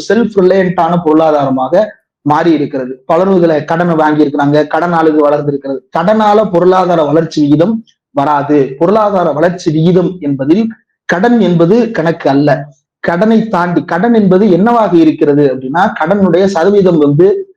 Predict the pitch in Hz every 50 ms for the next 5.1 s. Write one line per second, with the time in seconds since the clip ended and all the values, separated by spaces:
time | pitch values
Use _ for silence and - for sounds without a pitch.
0 | _ _ - 165 160 180 190 185 190 180 160 170 185 - - 202 185 170 156 165
1 | 175 190 190 180 160 156 151 151 160 165 190 208 202 196 - 160 156 185 190 160
2 | 156 156 175 196 185 185 185 175 165 - 160 156 147 139 151 160 175 180 165 160
3 | 156 143 139 139 - 151 151 175 190 190 185 185 160 143 139 143 151 180 180 185
4 | 160 160 170 165 160 151 147 135 - 151 143 147 135 131 - - 135 143 170 -
5 | - -